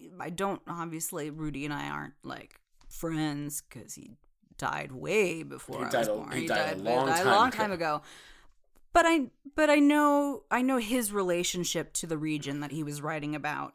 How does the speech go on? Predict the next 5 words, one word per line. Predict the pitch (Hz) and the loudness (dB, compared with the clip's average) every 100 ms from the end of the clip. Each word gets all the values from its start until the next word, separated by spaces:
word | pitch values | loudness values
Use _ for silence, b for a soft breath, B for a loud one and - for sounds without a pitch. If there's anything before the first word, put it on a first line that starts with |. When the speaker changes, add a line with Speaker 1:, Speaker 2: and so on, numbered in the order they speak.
| - | -6
Speaker 1:
and | 160 151 160 156 156 - - b b b b b b b _ _ _ _ _ _ - - - _ - | -4 -2 -2 -4 -4 -6 -12 b b b b b b b _ _ _ _ _ _ -20 -20 -20 _ -20
y-, | 226 - | -16 -6
you | 254 | -2
know, | 226 208 | 0 2
it's, | 208 208 - - | 0 0 -2 -2